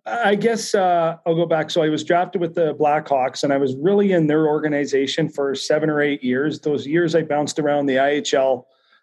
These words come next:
Um, Chicago lost their affiliation in Indianapolis, and then, so I bounced around a couple teams there. Um,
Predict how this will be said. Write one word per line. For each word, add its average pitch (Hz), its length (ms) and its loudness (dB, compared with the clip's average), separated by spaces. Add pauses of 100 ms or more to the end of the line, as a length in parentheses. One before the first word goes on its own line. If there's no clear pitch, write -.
Um, 123 600 0 (640)
Chicago 165 500 2
lost 156 380 0
their 156 180 2
affiliation 151 640 0
in 139 260 0 (120)
Indianapolis, 147 1200 0
and 127 380 0
then, 127 340 2
so 127 220 0
I 120 40 0
bounced 151 360 -2
around 143 220 0
a 131 40 -2
couple 139 280 -2
teams 139 360 -2
there. 165 420 2 (440)
Um, 131 680 0